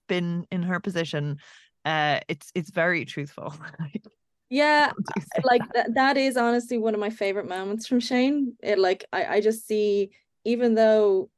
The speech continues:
Speaker 2: he's saying the complete opposite of what he wants to say, I suppose. Um, like, there's so much, there's just this, like, little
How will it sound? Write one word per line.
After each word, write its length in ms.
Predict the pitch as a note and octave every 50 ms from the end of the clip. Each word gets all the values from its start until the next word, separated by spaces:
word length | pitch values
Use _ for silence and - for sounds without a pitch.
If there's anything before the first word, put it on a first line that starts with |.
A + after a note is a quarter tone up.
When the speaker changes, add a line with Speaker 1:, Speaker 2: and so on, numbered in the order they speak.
| _ _ -
Speaker 2:
he's 240 | A3+ A3+ A3 A3
saying 560 | - A3 G3+ G3 G3 G3+ G3 F#3+ F#3+ F#3+ F3+ -
the 80 | - G3+
complete 400 | - A3 A3 - A3 G#3+ G#3 -
opposite 440 | - G3 G#3 G#3+ A3 A3 - G3
of 120 | F#3 F#3+ G3
what 180 | G3 G3 F#3+
he 80 | G#3 G3
wants 380 | F#3 F#3 F#3 F#3 A3 A3+ A3+ -
to 100 | - C#4
say, 460 | - - C#4+ C#4 D4 D4+ D#4+ E4 D#4
I 40 | D#4+
suppose. 720 | D4 - D4+ - E4 D#4 D#4 D#4+ E4+ E4+ D#4+ D4+ - - - -
Um, 440 | - G#3 G#3 G3 G3 F#3+ F#3 F3 - - _ _ _ _ - - _ _ _ _ _ -
like, 260 | - A#3 A3+ A3 G#3+
there's 200 | A#3 A#3 B3 A#3
so 460 | - - - A#3 A3 A3+ A#3+ A#3+ A#3+
much, 340 | A#3 A3+ A3 A3 A3+ A3+ A3+
there's 220 | - G#3 A3 A3 A3+
just 280 | - B3+ C4 C4+ -
this, 280 | - B3 A#3+ A3+ - -
like, 260 | - A3 G#3 G#3+ G#3+
little 460 | G#3+ G#3+ G#3+ F#3+ G3 G3 F#3+ F3+ -